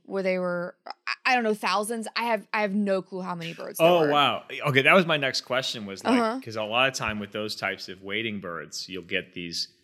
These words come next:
Speaker 2: what we call rookeries in the business,
Speaker 1: <laughs>
Speaker 2: where in these wetlands you have, like, some standing trees, dead or not, that, like, yeah,
Speaker 1: A
Speaker 2: like,
Speaker 1: lot of them were
Speaker 2: hundreds of birds
Speaker 1: dead.
Speaker 2: are
Speaker 1: A lot of
Speaker 2: nesting
Speaker 1: the
Speaker 2: in.
Speaker 1: trees were dead, yeah.
Speaker 2: Were the egrets and spoonbills nesting together in that rookery?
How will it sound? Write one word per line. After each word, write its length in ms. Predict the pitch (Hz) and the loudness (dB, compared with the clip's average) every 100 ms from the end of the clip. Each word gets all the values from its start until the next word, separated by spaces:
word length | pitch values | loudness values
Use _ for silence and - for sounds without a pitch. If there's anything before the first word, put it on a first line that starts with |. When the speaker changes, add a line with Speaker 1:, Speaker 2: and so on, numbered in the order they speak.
| _ _ - | _ _ -6
Speaker 2:
what 140 | 90 | -4
we 100 | 104 | -4
call 320 | - 92 85 | -4 -2 -2
rookeries 600 | 90 101 104 90 80 - - | -4 -6 -6 -6 -6 -6 -8
in 160 | 92 | -14
the 60 | 82 | -10
business, 560 | 90 87 85 87 - _ _ - | -10 -10 -14 -14 -14 _ _ -2
Speaker 1:
<laughs> 480 | 539 - 571 - 539 | 0 2 2 4 2
Speaker 2:
where 140 | 98 330 440 - | 2 0 -2 -2
in 100 | 127 | -2
these 160 | 127 113 | 0 4
wetlands 520 | 127 147 135 127 117 | 6 6 4 0 -2
you 120 | 117 | -4
have, 400 | 113 107 104 101 - - | 2 2 2 -6 -12 -12
like, 300 | 107 95 - - | -6 -6 -8 -16
some 280 | - 98 95 | -12 -12 -12
standing 500 | - - 113 110 107 | -10 -2 0 0 -4
trees, 400 | - 98 101 123 | -8 -8 -6 -8
dead 240 | - 98 98 | -2 -2 -2
or 100 | 92 | -6
not, 380 | 87 82 85 - | -8 -8 -10 -12
that, 140 | 90 | -12
like, 240 | 92 87 - _ - | -8 -8 -10 _ 0
yeah, 220 | 117 - | 2 4
Speaker 1:
A 60 | 277 | 4
Speaker 2:
like, 80 | 311 | 6
Speaker 1:
lot 100 | 359 | 4
of 60 | |
them 100 | 339 | 2
were 80 | 294 | 0
Speaker 2:
hundreds 60 | 233 | 2
of 60 | |
birds 260 | 226 196 196 | 2 2 -2
Speaker 1:
dead. 260 | 175 180 | -6 -4
Speaker 2:
are 20 | 240 | 0
Speaker 1:
A 40 | |
lot 140 | 233 | 2
of 60 | 233 | 0
Speaker 2:
nesting 0 | |
Speaker 1:
the 40 | |
Speaker 2:
in. 40 | 220 233 208 | -4 -4 -4
Speaker 1:
trees 60 | |
were 60 | 214 | -4
dead, 280 | 196 185 190 | -4 -4 -4
yeah. 260 | 190 185 196 _ _ _ - | -6 -8 -10 _ _ _ -2
Speaker 2:
Were 140 | 123 123 | 2 4
the 260 | 123 123 | 4 0
egrets 280 | 113 123 - | -4 -4 -4
and 180 | 113 104 | -6 -8
spoonbills 480 | - 104 104 107 104 | -10 -10 -6 -8 -8
nesting 380 | 92 - 104 | -10 -10 -12
together 500 | 92 87 82 113 165 - | -8 -8 -6 -10 -10 -16
in 120 | 107 | -8
that 140 | 110 113 | -4 -4
rookery? 420 | 123 151 156 | -6 -8 -10